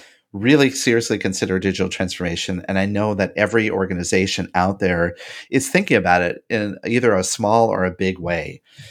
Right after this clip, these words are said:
So how, how to go about doing it? Now, here are the five s-, best practices that he recommended. First is a common vision. You need to develop sort of that true north of what you're trying to do.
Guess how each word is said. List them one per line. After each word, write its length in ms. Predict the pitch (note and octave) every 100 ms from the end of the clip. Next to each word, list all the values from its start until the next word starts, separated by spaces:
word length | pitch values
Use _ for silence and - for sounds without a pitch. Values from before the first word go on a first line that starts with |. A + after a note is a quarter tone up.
| -
So 520 | - C3+ A#2+ A2+ G#2 -
how, 560 | - A2+ G2 A2 F3 C#3+ _ _ _
how 320 | - A#2 B2
to 80 | A#2
go 160 | A#2
about 220 | A#2 A2
doing 200 | A2+ C3
it? 80 | D3
Now, 120 | G#2
here 180 | G2 A#2+
are 60 | A#2
the 100 | G2
five 440 | - A2+ G#2 G#2
s-, 200 | - - - _ -
best 220 | G#2+ -
practices 580 | A2 G2+ - E2+ E2 F2
that 140 | F2
he 100 | F#2+
recommended. 600 | E2+ F2 F#2 D#2+ D#2+ D#2+ -
First 320 | E3 G3 -
is 380 | G#2+ G2 F#2+ - - - - _ -
a 40 |
common 440 | A#2+ - D3+ D#3+ C3
vision. 520 | G2+ F#2 E2 D2+ G2 _ _ _ _ _ _ _ _ _
You 120 | A#2
need 360 | A#2+ C#3 F#3 G3+
to 100 | -
develop 460 | D3+ A#2 A2+ A#2 A#2
sort 220 | - A2
of 60 |
that 180 | G#2 F#2
true 260 | - C3 A2
north 340 | G#2 F2 F2
of 140 | F#2 D#2+
what 180 | G2
you're 80 | -
trying 340 | F#2+ - F2 F2
to 60 |
do. 360 | E2+ F2 D3+ -